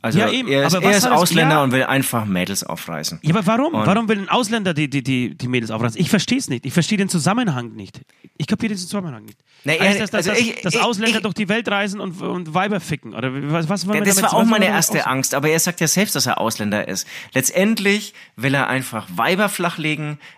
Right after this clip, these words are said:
Speaker 1: ähm, Weiber auf der ganzen Welt und, ähm,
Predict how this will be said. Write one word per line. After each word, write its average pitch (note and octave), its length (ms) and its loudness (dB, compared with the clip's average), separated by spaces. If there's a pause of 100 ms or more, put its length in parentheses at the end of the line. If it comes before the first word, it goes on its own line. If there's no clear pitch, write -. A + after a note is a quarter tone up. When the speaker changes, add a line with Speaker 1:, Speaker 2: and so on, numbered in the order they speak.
Speaker 1:
ähm, A2+ 500 0 (180)
Weiber D3+ 720 2
auf D3 260 2
der D#3 120 0
ganzen C3 380 0
Welt A#2+ 280 -2 (260)
und, A#2 460 2
ähm, G#2 720 0